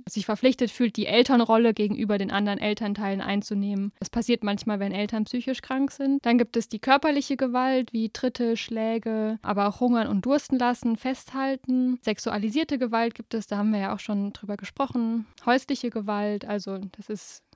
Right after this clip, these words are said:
physische oder psychische oder sexuelle Gewalt innerhalb einer häuslichen Gemeinschaft meistens. Ausbeutung, also zum Beispiel sowas wie Kinderarbeit, Zwangsprostitution, Kinderpornografie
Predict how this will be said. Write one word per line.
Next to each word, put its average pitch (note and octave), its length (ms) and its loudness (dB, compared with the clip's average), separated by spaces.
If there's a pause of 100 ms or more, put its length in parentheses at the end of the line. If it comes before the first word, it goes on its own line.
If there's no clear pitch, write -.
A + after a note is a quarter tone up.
(100)
physische A3 680 -2
oder G3 180 -4
psychische A#3+ 680 2
oder G3 440 -6
sexuelle A#3+ 460 -4
Gewalt G#3+ 540 0
innerhalb G#3 520 -2
einer G3 160 -6
häuslichen G3+ 400 -8
Gemeinschaft A#3 760 -2 (120)
meistens. G#3+ 680 -6 (120)
Ausbeutung, C4+ 1000 4 (380)
also G#3 280 -4
zum - 180 -4
Beispiel G3+ 420 -2
sowas G#3 300 -4
wie A3 60 -6
Kinderarbeit, G#3+ 1080 0
Zwangsprostitution, A3 1300 0
Kinderpornografie A3 1200 0